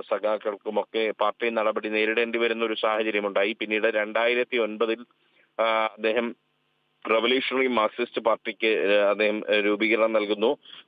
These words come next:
തുടർന്ന് ആർ എം പിയുടെ, ഏഹ്, ഏഹ്, നേതൃത്വത്തിൽ അദ്ദേഹം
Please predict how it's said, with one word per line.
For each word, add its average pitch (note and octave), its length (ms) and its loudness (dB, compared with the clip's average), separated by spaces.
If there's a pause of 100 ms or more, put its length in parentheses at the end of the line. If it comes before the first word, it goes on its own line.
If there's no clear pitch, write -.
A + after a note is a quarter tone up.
തുടർന്ന് A2 220 2
ആർ G#2+ 360 2
എം A#2 140 -2
പിയുടെ, B2 420 2
ഏഹ്, G2 480 2
ഏഹ്, G#2 300 2
നേതൃത്വത്തിൽ G#2+ 600 -2
അദ്ദേഹം G#2+ 440 -2